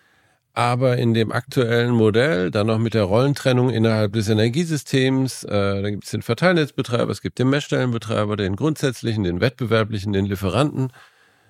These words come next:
kriegen sie kein, nicht für eine Rolle einen, einen klaren Business Case aufgebaut. Also müssen sie sich eigentlich überlegen, wenn sie ein Stück Infrastruktur schnell ausbringen wollen, unpopuläre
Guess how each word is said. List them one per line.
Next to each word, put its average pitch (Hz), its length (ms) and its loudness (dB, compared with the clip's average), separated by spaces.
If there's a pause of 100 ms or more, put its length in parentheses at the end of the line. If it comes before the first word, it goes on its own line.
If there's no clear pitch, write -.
(1080)
kriegen 127 320 4
sie 113 180 2
kein, 131 640 0
nicht 139 280 2
für 131 320 2
eine 135 580 2
Rolle 123 500 0
einen, 117 200 -4
einen 120 140 -2
klaren 123 320 -2
Business 135 300 -6
Case - 320 -8
aufgebaut. - 580 -6
Also 131 220 -2
müssen 143 280 -2
sie 117 80 0
sich 113 240 -8
eigentlich 170 360 -2
überlegen, 117 600 0 (120)
wenn 120 160 -2
sie 110 100 0
ein 107 40 0
Stück 107 220 -6
Infrastruktur 123 720 -4
schnell 107 280 -2
ausbringen 113 640 -2
wollen, 143 380 0 (1500)
unpopuläre 104 840 2